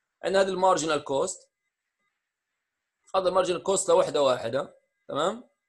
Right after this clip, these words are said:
هتلاقيه كم يا شباب هذا المارجنال كوست لوحده واحده؟ إيه، اللي هو عشرين،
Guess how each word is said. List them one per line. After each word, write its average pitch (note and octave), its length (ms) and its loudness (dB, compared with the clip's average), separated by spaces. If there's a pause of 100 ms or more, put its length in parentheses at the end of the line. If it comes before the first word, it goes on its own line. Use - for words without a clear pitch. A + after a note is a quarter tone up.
(460)
هتلاقيه F3+ 360 -4
كم F#3 160 0
يا D3 60 -6
شباب C3+ 280 -2
هذا C3+ 120 0
المارجنال B2+ 300 -6
كوست C3+ 220 -10
لوحده B2 560 -6
واحده؟ A#2 440 -8 (800)
إيه، C3+ 300 -2
اللي C#3 120 -2
هو F#3 120 4
عشرين، F#3 500 -2